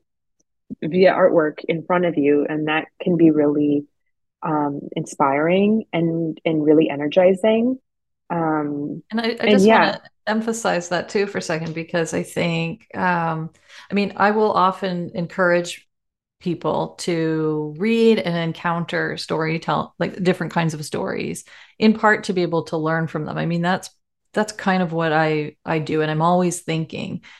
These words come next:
Speaker 2: you know, also, could this be a story idea? And honestly, I could be watching, um, like, you know, crappy reality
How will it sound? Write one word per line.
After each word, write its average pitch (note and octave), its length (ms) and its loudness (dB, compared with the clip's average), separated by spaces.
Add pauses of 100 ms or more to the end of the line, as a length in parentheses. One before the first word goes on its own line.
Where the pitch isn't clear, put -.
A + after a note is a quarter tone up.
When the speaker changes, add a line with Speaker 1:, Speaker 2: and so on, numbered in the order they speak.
(140)
Speaker 2:
you F3+ 80 0
know, D#3+ 240 2
also, E3 380 0
could D#3 240 -6
this E3 200 -2
be D#3 300 0
a D#3 80 0
story D#3 440 -2
idea? D3+ 340 -4
And D#3+ 200 -4
honestly, G3 400 0
I E3 80 0
could E3 220 -8
be E3 140 -4
watching, D#3+ 720 -2 (420)
um, D#3+ 560 0 (220)
like, - 240 -4 (100)
you - 380 -8
know, A2 100 -8
crappy F3+ 460 0
reality D#3+ 880 0